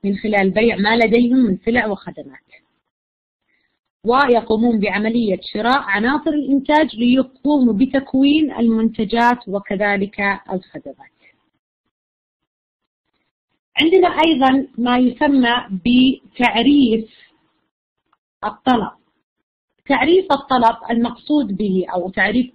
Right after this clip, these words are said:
قوة الطلب، حيث يقوم المستهلك بطلب وشراء السلع والخدمات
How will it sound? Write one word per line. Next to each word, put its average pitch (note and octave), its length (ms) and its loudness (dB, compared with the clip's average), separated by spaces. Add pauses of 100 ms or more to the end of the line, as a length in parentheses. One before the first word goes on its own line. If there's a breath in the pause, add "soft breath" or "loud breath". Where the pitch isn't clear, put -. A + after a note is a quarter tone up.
قوة C4+ 440 4
الطلب، F#3 440 -6 (880 soft breath)
حيث C#4 260 0
يقوم D4+ 420 2
المستهلك C#4 680 0
بطلب A#3 440 -2
وشراء A#3 540 -4
السلع B3+ 300 0
والخدمات B3+ 760 -2